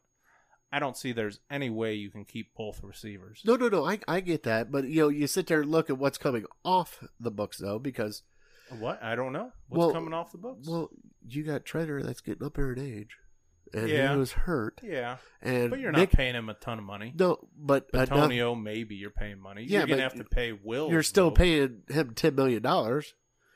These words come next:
Speaker 2: and you just signed a rookie. You just
Speaker 1: Yeah.
Speaker 2: drafted a rookie who's actually playing really well.
Speaker 1: I think this is maybe a move towards the Browns saying,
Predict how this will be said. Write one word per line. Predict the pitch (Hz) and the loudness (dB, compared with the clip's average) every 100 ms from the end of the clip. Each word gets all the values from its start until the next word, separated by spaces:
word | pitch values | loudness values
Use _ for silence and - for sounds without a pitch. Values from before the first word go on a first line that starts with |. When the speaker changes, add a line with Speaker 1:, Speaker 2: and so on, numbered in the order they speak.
| _ | _
Speaker 2:
and | 123 123 | -2 0
you | |
just | 127 139 - | 2 0 2
signed | 156 160 | 2 2
a | 107 | 0
rookie. | 117 185 - 127 165 - - - - _ _ _ _ _ - | 2 0 0 -6 -6 -12 -20 -20 -20 _ _ _ _ _ -12
You | 110 | -4
just | 135 202 | 0 4
Speaker 1:
Yeah. | 185 | 6
Speaker 2:
drafted | 165 156 | 6 6
a | 127 | 4
rookie | 151 180 117 | 4 4 2
who's | 127 117 | 2 2
actually | 151 165 120 | 0 0 -2
playing | - 185 135 107 | 0 0 0 2
really | 143 143 104 | 2 4 2
well. | 120 165 117 127 _ _ _ _ _ _ - | 2 4 4 -2 _ _ _ _ _ _ -4
Speaker 1:
I | 123 | -4
think | - 147 147 - | -4 -6 -6 -8
this | 131 143 | -8 -8
is | 143 | -10
maybe | 120 123 135 143 | -6 -4 -4 -6
a | |
move | 139 117 120 147 156 - | -6 -6 -4 -6 -6 -6
towards | - 117 113 107 120 160 - - - - | -6 -4 -4 -4 -6 -12 -20 -20 -20 -18
the | 104 | -14
Browns | 104 113 113 120 123 | -8 -6 -6 -8 -12
saying, | - 113 110 107 110 | -10 -10 -10 -12 -14